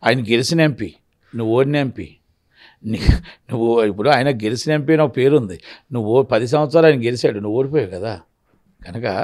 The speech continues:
ఎదుటివాడిని మాట్లాడేటప్పుడు మన సైడ్ కూడా మనకు ఉంటుంది. కనుక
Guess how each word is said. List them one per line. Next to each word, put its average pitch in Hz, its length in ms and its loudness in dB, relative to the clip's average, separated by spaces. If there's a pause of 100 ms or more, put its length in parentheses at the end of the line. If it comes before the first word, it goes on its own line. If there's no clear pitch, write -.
(760)
ఎదుటివాడిని 135 600 0
మాట్లాడేటప్పుడు 120 640 -8
మన 98 220 -10
సైడ్ 139 260 -2
కూడా 147 140 0
మనకు 104 280 -10
ఉంటుంది. 95 400 -14 (380)
కనుక 131 200 -6